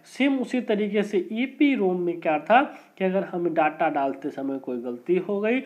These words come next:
अगर उस डेटा को हम डिलीट करना चाहते थे तो या फिर हमारा मदरबोर्ड जाएगा या फिर रैम जाएगा।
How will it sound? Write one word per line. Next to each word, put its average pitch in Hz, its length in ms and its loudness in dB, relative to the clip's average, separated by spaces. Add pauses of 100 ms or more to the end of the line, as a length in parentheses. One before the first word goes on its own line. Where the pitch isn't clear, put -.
(260)
अगर 175 180 4
उस 175 180 4
डेटा 139 420 0
को - 180 -12
हम 123 140 -6
डिलीट 143 460 -4
करना 220 320 0
चाहते 220 420 -2
थे 247 180 2 (480)
तो 220 300 8 (200)
या 165 340 2
फिर 262 280 2 (340)
हमारा 160 360 2
मदरबोर्ड 135 680 0
जाएगा 208 500 2 (320)
या 175 240 -4
फिर 302 300 4 (360)
रैम 151 540 2
जाएगा। 208 500 6